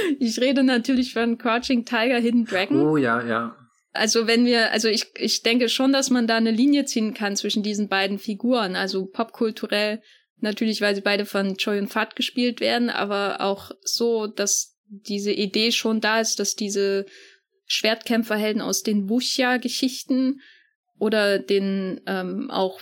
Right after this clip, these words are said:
Speaker 1: Filmen von, weiß nicht, King Hu aus den siebzigern, A Touch of Zen oder so, dass diese Leute in den achtziger Jahren eben in dieses Actionfilm, diesen Gangsterfilm hinein transportiert wurden, diese Figurentypen, und dann, dass sie dort eben immer noch ihre Ideale hatten, aber die Welt hat sich halt komplett verändert.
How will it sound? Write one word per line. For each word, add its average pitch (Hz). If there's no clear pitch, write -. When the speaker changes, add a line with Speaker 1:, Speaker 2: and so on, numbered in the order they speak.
Speaker 1:
Filmen 233
von, 190
weiß 262
nicht, 208
King 254
Hu 294
aus 214
den 220
siebzigern, 220
A 190
Touch -
of 208
Zen 208
oder 175
so, 190
dass 214
diese 233
Leute 208
in 208
den 196
achtziger 208
Jahren 202
eben 202
in 196
dieses 196
Actionfilm, 208
diesen 190
Gangsterfilm 208
hinein 190
transportiert 190
wurden, 185
diese 196
Figurentypen, 220
und 185
dann, 190
dass 208
sie 208
dort 208
eben 202
immer 214
noch 214
ihre 208
Ideale 196
hatten, 269
aber 220
die 196
Welt 254
hat 226
sich -
halt 180
komplett -
verändert. -